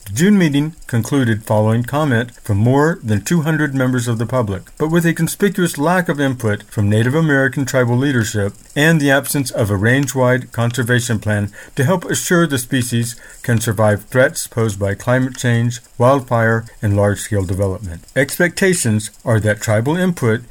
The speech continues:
and a management plan presented tomorrow will lead to a vote. The western Joshua tree is at the very top of Wednesday's agenda,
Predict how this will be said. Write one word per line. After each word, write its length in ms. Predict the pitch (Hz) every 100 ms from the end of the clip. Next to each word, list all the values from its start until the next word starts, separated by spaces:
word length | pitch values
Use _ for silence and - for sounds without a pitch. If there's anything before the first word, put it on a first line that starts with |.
| - -
and 180 | 107
a 40 | 139
management 500 | 165 196 180 175 156
plan 320 | - 113 117
presented 440 | 120 98 104 117
tomorrow 480 | 120 170 180 147 143 - -
will 120 | 156
lead 240 | 180 165
to 140 | - 147
a 60 |
vote. 320 | 135 160 107 -
The 100 | -
western 360 | 104 196 208 196
Joshua 380 | 175 175 175 147
tree 360 | - 123 127 -
is 140 | - 123
at 140 | 135
the 80 | 131
very 280 | 113 170 185
top 400 | 180 147 147 -
of 140 | 107
Wednesday's 460 | 110 117 117 117 110
agenda, 420 | 104 120 107 95